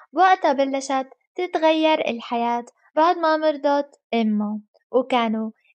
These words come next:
الخدم عم يحكوا إنه إدو تغير وبطل متل عادته، وإنه حيوية العيلة بلشت تختفي، وكانوا متسائلين إذا كل هاد عم بيصير بسبب مرض زوجته. أما سيون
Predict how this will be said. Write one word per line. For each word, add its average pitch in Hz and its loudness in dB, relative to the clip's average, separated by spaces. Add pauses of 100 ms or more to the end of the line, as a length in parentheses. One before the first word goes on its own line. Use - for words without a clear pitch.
الخدم 349 0
عم 262 0
يحكوا 269 -4 (360)
إنه 302 -2 (220)
إدو 262 0 (200)
تغير 233 -2
وبطل 294 0
متل 240 -4
عادته، 226 -4 (260)
وإنه 349 0
حيوية 254 0
العيلة 247 0
بلشت 233 -4
تختفي، 240 -8 (280)
وكانوا 294 0
متسائلين 240 -2
إذا 233 -4
كل 269 -6
هاد 311 0
عم 311 -2
بيصير 285 -8 (340)
بسبب 285 2 (180)
مرض 247 -2
زوجته. 220 -6 (440)
أما 269 2
سيون 277 -2